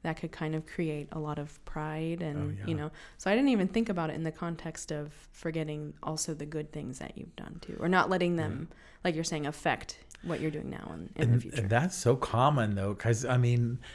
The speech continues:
Speaker 2: I'm, I'm up in years now. I'm sixty-four years old.
Speaker 1: Mm-hmm.
Speaker 2: It would be so sad, and I, and I have done this. We all have, when you get older,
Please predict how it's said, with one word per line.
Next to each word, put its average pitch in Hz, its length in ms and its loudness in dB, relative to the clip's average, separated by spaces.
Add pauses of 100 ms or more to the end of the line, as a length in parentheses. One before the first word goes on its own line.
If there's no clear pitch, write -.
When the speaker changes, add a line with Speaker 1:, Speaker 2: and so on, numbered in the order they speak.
(220)
Speaker 2:
I'm, 143 400 4 (500)
I'm 123 240 4
up 123 180 8
in 131 140 12
years 123 240 8
now. 117 120 8
I'm 147 80 6
sixty-four 113 600 2
years 117 260 4
old. 143 360 2
Speaker 1:
Mm-hmm. 165 240 -2 (520)
Speaker 2:
It 139 140 4
would 135 160 8
be 131 140 8
so 147 440 4
sad, 120 560 6
and 113 160 4
I, 190 160 0
and 175 120 6
I 214 120 2
have 269 180 -8
done 98 240 2
this. 92 400 -4 (300)
We 156 180 -2
all 151 160 2
have, 98 380 0 (100)
when 104 100 2
you 107 60 4
get 107 160 4
older, 101 360 2